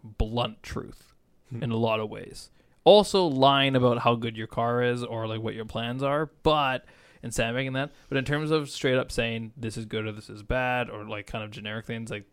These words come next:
Speaker 1: they're pretty, like, forward, I find. E-, even, like, the unfiltered Drive, non-Drive to Survive
Speaker 2: Mm-hmm.
Speaker 1: interviews, they're all pretty forward, which I think makes, is off-putting for some.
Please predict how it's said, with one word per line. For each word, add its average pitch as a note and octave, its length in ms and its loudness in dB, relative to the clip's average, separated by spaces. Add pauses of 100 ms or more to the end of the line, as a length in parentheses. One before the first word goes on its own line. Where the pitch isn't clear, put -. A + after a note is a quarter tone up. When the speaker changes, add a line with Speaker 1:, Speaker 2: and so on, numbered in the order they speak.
(140)
Speaker 1:
they're B2+ 220 0 (320)
pretty, A#3 400 -4
like, C3+ 340 -2 (580)
forward, C3+ 840 0 (200)
I C#3 120 -2
find. C#3 460 -4
E-, C#3+ 120 -12
even, C#3+ 480 0
like, C3+ 240 0
the B2 200 0
unfiltered A#2+ 680 -2
Drive, A2+ 300 -6 (140)
non-Drive A#2 540 -4
to B2+ 80 -8
Survive A#2+ 200 0
Speaker 2:
Mm-hmm. A#2 80 0
Speaker 1:
interviews, B2 380 -2
they're B2 120 0
all G#3 100 2
pretty B2+ 400 0 (160)
forward, C#3 440 0 (340)
which C3 120 -6
I C3 40 -2
think C#3+ 240 -6 (120)
makes, A#2+ 460 -4 (100)
is B2 100 -8
off-putting B2 420 -2
for A2+ 120 -8
some. B2 360 -6